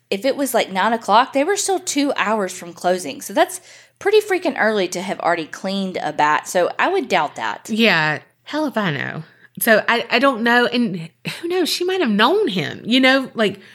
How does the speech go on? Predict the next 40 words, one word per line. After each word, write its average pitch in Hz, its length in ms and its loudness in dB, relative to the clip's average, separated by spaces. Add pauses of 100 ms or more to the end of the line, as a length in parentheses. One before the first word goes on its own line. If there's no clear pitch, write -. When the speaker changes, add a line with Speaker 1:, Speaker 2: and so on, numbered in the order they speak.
(560)
Speaker 2:
you 214 120 0
don't 262 220 2
know. 302 260 4
But 202 220 2
she - 180 0
knew 285 440 2
Daryl 175 760 0
a 156 80 -2
little 165 280 0
bit 147 280 -10 (320)
because 196 480 -2
they 208 300 4
knew 277 160 0
each 240 160 -4
other. 202 260 0
She 233 360 -2
used 233 220 -2
to 202 60 -2
work 190 240 0
at, 185 140 -2
like, 165 380 -8
the 175 160 0
gym 180 440 2
that 185 120 -4
he 180 180 -4
went 160 340 -4
to. 254 300 -4 (500)
And 226 160 2
so 262 140 2
maybe 254 480 4
she - 180 -2
did 226 180 2
know 240 180 2
this 254 240 0
guy 262 500 0 (400)
and 196 140 0
she 226 100 2
just 214 180 -2
didn't 214 200 2
wanna 190 440 2